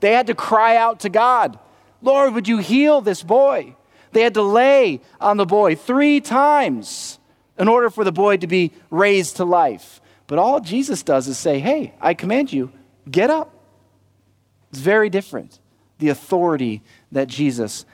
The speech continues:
carries. And because of what Jesus does, there's great excitement there. And the news of Jesus, it's spread throughout Judea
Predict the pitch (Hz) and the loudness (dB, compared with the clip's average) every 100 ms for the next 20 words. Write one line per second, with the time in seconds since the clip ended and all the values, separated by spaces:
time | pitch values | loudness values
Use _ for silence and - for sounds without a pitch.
0 | _ _ - 143 131 104 98 - - - | _ _ -4 -2 -2 -4 -10 -16 -16 -18
1 | _ _ - 143 156 - 196 208 202 175 | _ _ -16 -4 -4 0 2 2 0 -6
2 | 151 160 147 190 170 156 - 170 160 147 | -4 -4 -2 -4 -2 -4 0 2 2 0
3 | 123 - 151 127 127 151 180 196 160 - | -2 -4 -4 -4 -4 0 0 -2 -8 -10
4 | - - 160 170 165 143 135 139 123 104 | -12 -4 -2 -2 -4 -6 -6 -4 -4 -4
5 | - - - 147 151 170 175 151 139 135 | -8 -12 -4 -2 0 2 0 0 -4 -4
6 | 127 123 135 - - 156 165 165 156 143 | -4 -6 -10 -12 -10 0 2 2 -2 -4
7 | 139 120 131 120 151 160 160 160 | -2 -4 -6 -2 0 2 2 0